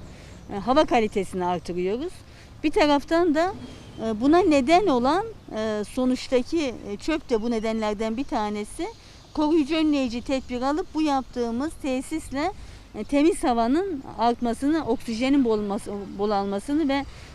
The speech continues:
Gaziantep'in toprağını, suyunu, havasını koruyarak insanını korumayı hedefliyoruz. E, şunu biliyoruz ki koronavirüs bir sonuç. Bugün adı korona olur, yarın başka bir şey olur.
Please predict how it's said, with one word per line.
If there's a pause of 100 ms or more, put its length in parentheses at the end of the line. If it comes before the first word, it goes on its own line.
(120)
Gaziantep'in
toprağını,
suyunu, (420)
havasını
koruyarak (160)
insanını
korumayı
hedefliyoruz. (500)
E,
şunu
biliyoruz
ki
koronavirüs
bir
sonuç. (640)
Bugün
adı
korona
olur,
yarın
başka
bir
şey
olur.